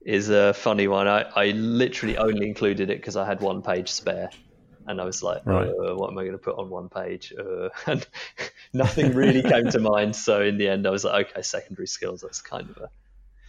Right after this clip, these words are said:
Speaker 1: classic kind of A D and D type thing."
Speaker 2: Yeah, absolutely. So how about the spells, the illusionist and, um, druid stuff? That gone down well?
Speaker 1: Um,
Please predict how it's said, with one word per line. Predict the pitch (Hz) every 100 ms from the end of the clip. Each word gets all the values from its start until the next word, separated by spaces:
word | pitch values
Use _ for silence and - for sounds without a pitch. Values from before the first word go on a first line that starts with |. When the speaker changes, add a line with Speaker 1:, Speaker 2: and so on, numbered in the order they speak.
| -
Speaker 1:
classic | - - - 85 78 -
kind | 92 92
of | 90
A | 95
D | 92 95
and | 95
D | 95 95
type | - 98 -
thing." | - 95 95 - _ _ _ _ _ _ _ -
Speaker 2:
Yeah, | 85 87
absolutely. | 85 - 87 - 85 - _ _ -
So | - 139
how | 156
about | 151
the | 131
spells, | - 143 113 92
the | 95
illusionist | 98 101 101 104 95 -
and, | 95 92 90 85
um, | 87 87 85 85 85
druid | 95 92 -
stuff? | - 80 -
That | - -
gone | 95
down | 92 90
well? | 95 123 - _ _ _ _ _ _ _ _ _ -
Speaker 1:
Um, | - 170 185 190 190 180